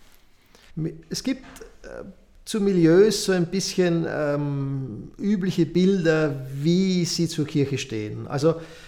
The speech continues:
einmal er-, ernüchternd, es werden zehn Milieus definiert und, äh, für Österreich gibt's diese Studie nicht, aber für Deutschland, für die katholische Kirche hat's gemacht, zwei Milieus erreichen sie gut, zwei ein bisschen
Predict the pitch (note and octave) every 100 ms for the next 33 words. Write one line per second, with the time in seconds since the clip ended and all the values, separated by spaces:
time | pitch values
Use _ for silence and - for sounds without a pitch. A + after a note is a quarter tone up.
0 | - D#3 E3 E3 D#3 A#2+ - - - -
1 | - - - F3 - - D#3+ B3 - B3+
2 | B3+ C4 - - D#3+ E3 D#3+ - E3+ F3
3 | E3+ D#3+ D#3+ D3+ D3+ D3 C#3+ B2+ C3 D#3
4 | C#4 F4 - - - - - - E3 D#3+
5 | D#3+ E3 D#3+ C#3+ D3 D3+ D3 C#3 - C#3+
6 | D#3+ D3+ C#3+ C#3+ E3 - D3+ C#3 C#3 C3+
7 | - D3+ C3+ C3 B3+ - F3+ D#3 D3 C#3
8 | D3 D#3 D#3 D3+ D3 D3 - D3+ D#3 D3
9 | C#3 D#3+ F#3+ D#3 - D3 D3 F3+ - -
10 | - D3 C3 C#3 G3+ G3 F3 D3+ D#3 D3+
11 | D3 C#3 C3 B2+ A#2 B2+ C#3+ G3 E4+ -
12 | - - - - - - - - C#3+ C3
13 | D#3+ C#3+ D3 F#3+ - G#3+ A3+ B3 G3+